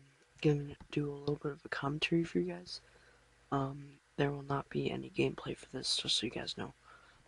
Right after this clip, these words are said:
Um, okay, so I'm not sure if the video will be uploaded before this or after this, but, um, I am doing, uh,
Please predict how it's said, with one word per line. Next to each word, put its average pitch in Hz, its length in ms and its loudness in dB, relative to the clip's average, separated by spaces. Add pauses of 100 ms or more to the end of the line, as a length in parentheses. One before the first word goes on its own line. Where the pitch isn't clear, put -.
(120)
Um, 151 440 8 (1300)
okay, 156 460 -2
so - 380 -6 (680)
I'm 160 100 2
not 160 220 -2
sure 156 140 4
if 151 80 -2
the 147 80 0
video 143 380 2
will 147 300 -14
be - 100 0
uploaded 131 540 -2
before 151 380 -2
this 165 320 4
or 135 100 2
after 135 360 2
this, 135 320 -2
but, 135 180 -6
um, 131 160 -16 (1300)
I 156 640 4 (180)
am 143 120 -2
doing, 139 400 0 (1900)
uh, 135 260 4